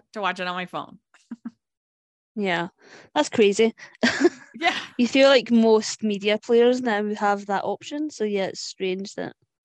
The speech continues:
Speaker 1: Yeah.
Speaker 2: And I don't understand why, because, because it's new, like, that makes no sense.
Speaker 1: Yeah, like, you think you would want people to be able to cast it.
Speaker 2: Yeah.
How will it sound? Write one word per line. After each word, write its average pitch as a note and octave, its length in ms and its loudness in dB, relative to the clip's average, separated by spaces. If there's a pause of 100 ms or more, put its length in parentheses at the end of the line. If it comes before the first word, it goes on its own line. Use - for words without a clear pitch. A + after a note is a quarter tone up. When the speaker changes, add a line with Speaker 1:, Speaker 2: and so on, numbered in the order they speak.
(240)
Speaker 1:
Yeah. B3+ 180 -12 (140)
Speaker 2:
And A3+ 80 0
I A#3+ 40 2
don't C#4 140 2
understand A3 520 0
why, F#3+ 200 0
because, F#3+ 280 -12 (120)
because G3+ 260 -6
it's F3+ 240 -10
new, A#3 340 0
like, A3 420 -6
that A3 240 -8
makes - 200 -10
no G#3+ 80 -12
sense. G#3 400 -8 (640)
Speaker 1:
Yeah, E4 300 -4
like, G#3+ 180 -6
you B3 160 -4
think B3+ 200 -8
you A3 120 -10
would E3+ 160 -10
want D#3 500 -4 (220)
people E3+ 240 -12
to E3 100 -12
be D#3+ 80 -10
able D3+ 160 -12
to - 80 -20
cast D3+ 400 -10
it. D3+ 220 -12 (580)
Speaker 2:
Yeah. G#3 240 0